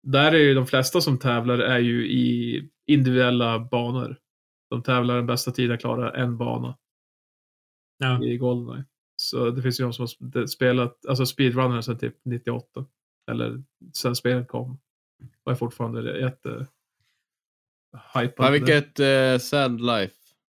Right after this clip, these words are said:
Speaker 1: Eh,
Speaker 2: Ja, alltså, jag skulle
Speaker 1: alltså,
Speaker 2: aldrig
Speaker 1: speed-,
Speaker 2: vilja
Speaker 1: speedrunning för många är ganska degenerate.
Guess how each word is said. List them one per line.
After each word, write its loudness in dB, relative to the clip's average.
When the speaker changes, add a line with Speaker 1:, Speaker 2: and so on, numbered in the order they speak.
Speaker 1:
Eh, -2
Speaker 2:
Ja, 6
alltså, 6
jag 8
skulle 8
Speaker 1:
alltså, 6
Speaker 2:
aldrig 6
Speaker 1:
speed-, 4
Speaker 2:
vilja 10
Speaker 1:
speedrunning 6
för 2
många 4
är 8
ganska 2
degenerate. 2